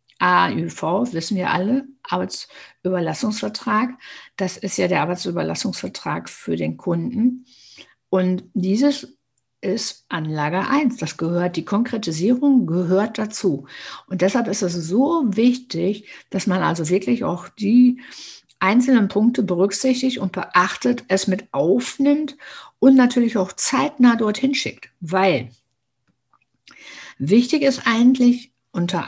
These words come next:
den gesamten Aspekten, die ich jetzt gleich nochmal aufzählen werde, aber wichtig ist eigentlich der Zeitpunkt. Und deshalb werden wir da jetzt noch mal ein bisschen genauer drauf eingehen, weil, wie gesagt, mir das wirklich so am Herzen liegt. Ich denke mal, jeder sollte das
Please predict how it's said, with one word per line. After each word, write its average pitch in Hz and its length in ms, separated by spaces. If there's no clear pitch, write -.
den 170 760
gesamten 196 460
Aspekten, 202 600
die 185 200
ich 180 80
jetzt 165 160
gleich 165 240
nochmal 165 240
aufzählen 240 640
werde, 214 360
aber 165 360
wichtig 208 320
ist 208 160
eigentlich 196 260
der 175 160
Zeitpunkt. 247 560
Und 180 300
deshalb 208 400
werden 202 180
wir 196 60
da 185 140
jetzt 185 280
noch 190 120
mal 196 80
ein 180 80
bisschen 190 400
genauer 180 340
drauf 175 320
eingehen, 214 540
weil, 185 180
wie 165 80
gesagt, 185 300
mir 190 200
das 175 180
wirklich 247 280
so - 80
am 180 140
Herzen 180 340
liegt. 214 300
Ich 175 180
denke 214 320
mal, 202 160
jeder 254 540
sollte 233 280
das 175 360